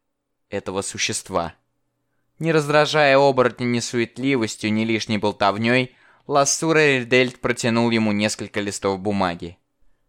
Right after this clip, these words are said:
«Читать сейчас?» Гость вопросительно посмотрел на Лассура. «Хотя бы посмотри». Гилькар пробежал взглядом записи.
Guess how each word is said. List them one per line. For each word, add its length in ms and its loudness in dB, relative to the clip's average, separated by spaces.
«Читать 460 -2
сейчас?» 840 -4
Гость 340 -2
вопросительно 760 0
посмотрел 680 -2
на 120 -2
Лассура. 680 -4
«Хотя 360 -2
бы 120 -6
посмотри». 720 -4
Гилькар 460 -2
пробежал 480 0
взглядом 420 -4
записи. 580 -6